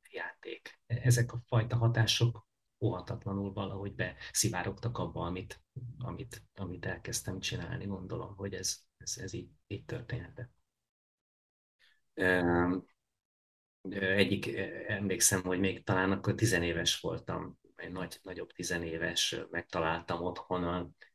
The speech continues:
egy, egy nálunk talán kevésbé ismert, ö, osztrák költőnek és írónak, a Hans Karl Artmann nevű szerzőnek egy könyvét.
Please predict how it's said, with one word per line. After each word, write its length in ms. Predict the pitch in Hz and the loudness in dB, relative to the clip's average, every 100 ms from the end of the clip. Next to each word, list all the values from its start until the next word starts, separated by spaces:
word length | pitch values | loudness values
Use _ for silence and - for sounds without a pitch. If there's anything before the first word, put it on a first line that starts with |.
| _ _ _ | _ _ _
egy, 360 | 87 85 - _ | -2 -2 -4 _
egy 160 | 101 98 | -4 2
nálunk 460 | 101 101 95 95 | 6 6 6 0
talán 280 | - 95 92 | -2 -2 2
kevésbé 520 | 104 90 87 - 90 | 4 6 4 2 0
ismert, 560 | 92 - 90 82 - - | 2 2 4 2 2 2
ö, 300 | 85 87 85 - | 4 6 2 -2
osztrák 720 | 110 98 - 85 85 - - _ | 2 4 6 6 4 0 -12 _
költőnek 640 | - 98 87 - 85 85 - | 4 4 4 0 -2 -2 -2
és 160 | 87 | 2
írónak, 460 | 104 95 87 87 85 | 4 4 4 0 0
a 360 | 87 85 - - | 0 0 0 0
Hans 520 | 104 92 90 - - | 4 6 6 2 0
Karl 260 | - 87 85 | 0 0 2
Artmann 640 | - 85 85 - 85 85 87 - _ | 4 4 2 -2 -2 -2 -6 -14 _
nevű 460 | 95 85 90 87 - | -8 -4 -2 -2 -2
szerzőnek 640 | - 95 87 87 87 87 | 4 6 6 2 -2 -6
egy 120 | 85 | -6
könyvét. 520 | - 101 117 123 - | 0 4 10 8 8